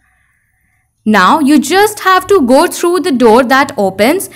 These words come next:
and you will be rewarded with the Crown of Madness,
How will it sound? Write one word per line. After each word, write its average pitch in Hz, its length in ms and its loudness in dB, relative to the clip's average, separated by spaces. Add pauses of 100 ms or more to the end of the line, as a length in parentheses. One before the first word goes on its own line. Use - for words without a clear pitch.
(160)
and 262 220 4
you 220 200 2
will 403 340 4
be 381 160 2
rewarded 233 680 2
with 208 140 -2
the 202 80 -2
Crown 240 400 0
of 220 300 0
Madness, 208 640 0